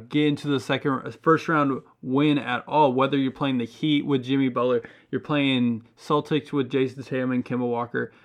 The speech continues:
I'm not sure which team you really wanna play of, of the, of the East, really, because I'm, I'm personally scared of still the seventy-sixers. They're still working through their issues, but they're still a really good team.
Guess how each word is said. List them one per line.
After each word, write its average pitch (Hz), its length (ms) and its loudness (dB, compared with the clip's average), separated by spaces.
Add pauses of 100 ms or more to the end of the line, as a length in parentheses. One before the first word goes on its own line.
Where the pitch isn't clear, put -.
(160)
I'm 156 140 -4
not 190 180 2
sure 185 240 0
which 139 560 -2 (360)
team 143 540 -2 (280)
you 139 200 0
really 147 380 4
wanna 135 300 2
play 135 340 0
of, 135 420 -8 (200)
of 151 240 -2
the, 175 200 0
of 151 340 -4
the 151 200 0
East, 214 320 0
really, 151 420 2 (480)
because 165 360 0
I'm, 185 400 2
I'm 185 180 0
personally 208 380 0
scared 185 400 0
of 151 160 2
still 156 240 0
the 151 100 -2
seventy-sixers. 156 800 -2
They're 131 160 2
still 143 240 0
working 131 320 0
through 135 160 -2
their 123 140 -2
issues, 127 360 -2 (260)
but 143 180 -4
they're 139 140 2
still 156 220 2
a 131 60 4
really 123 240 2
good 117 180 -2
team. 117 240 -2